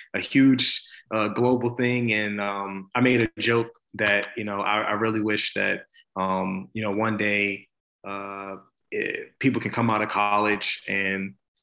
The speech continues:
come from H B C U or come from any school and they say, "Hey, I'm in cybersecurity," and everybody knows, like, "Oh, you gotta hit up Bit, you know, you gotta talk to them first to see, you know, they have jobs, they have internships and everything." That's,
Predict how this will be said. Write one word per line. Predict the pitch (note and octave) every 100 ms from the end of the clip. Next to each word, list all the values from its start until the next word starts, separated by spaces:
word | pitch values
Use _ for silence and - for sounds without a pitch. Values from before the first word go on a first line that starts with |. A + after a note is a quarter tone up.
| _ _ _ -
come | A#2+ A2+
from | - G#2+
H | G#2 A#2+ -
B |
C | A2+ A2+ A2
U | A2+
or | G#2+
come | A#2+ A#2+
from | A2+
any | A#2
school | A#2 - A#2 A2+ A2
and | G#2+ G#2 A2
they |
say, | - A#2+ A#2+
"Hey, | C3+
I'm | C3 B2+
in |
cybersecurity," | B2 B2+ A2 - - B2+ B2 A#2+ A#2 - - _ G#2+
and | G#2+ G#2+ G#2 - _ - - -
everybody | C3 C3+ B2+ A#2 A#2
knows, | A2+ A2+ G#2+ -
like, | G2+ G2
"Oh, | A#2+ A#2 G#2+ F#2+ -
you | - -
gotta | A#2+ B2
hit | A#2 A#2+ B2
up | B2 A2
Bit, | C3+ - -
you | A2
know, | G#2+
you | A2 A2
gotta | A2+ A#2
talk | B2+ A#2+ B2
to | A#2
them | A#2 A2
first | B2 A#2+ B2 -
to |
see, | - B2 A#2+ A2+
you | A#2
know, | A#2 A2 G#2+ - -
they | A#2
have | A#2+ A2
jobs, | A2 B2 A#2 A2+ G#2
they | A#2
have | A#2 A2
internships | C3 B2+ A#2+ A2+ G#2+ A#2 A2 - -
and | A2
everything." | A2+ A2+ A2+ G#2+
That's, | A#2+ C3+